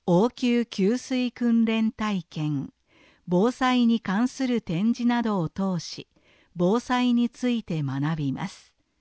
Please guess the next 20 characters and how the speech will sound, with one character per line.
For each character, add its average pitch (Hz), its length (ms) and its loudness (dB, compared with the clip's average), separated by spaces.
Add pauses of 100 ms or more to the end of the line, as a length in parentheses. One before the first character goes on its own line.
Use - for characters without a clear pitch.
(220)
無 170 200 4
料 208 320 2
で 170 160 -6
す。 - 260 -20 (1120)
日 226 360 0
時 202 220 -4
は、 151 240 -4 (520)
九 254 160 4
月 254 300 4
二 160 220 -4
十 - 180 -20
日 202 220 -6
土 160 180 2
曜、 185 460 -2 (260)
午 214 220 2
前 220 300 2
十 214 320 0
時 185 160 -8
か 143 240 -8
ら。 135 140 -10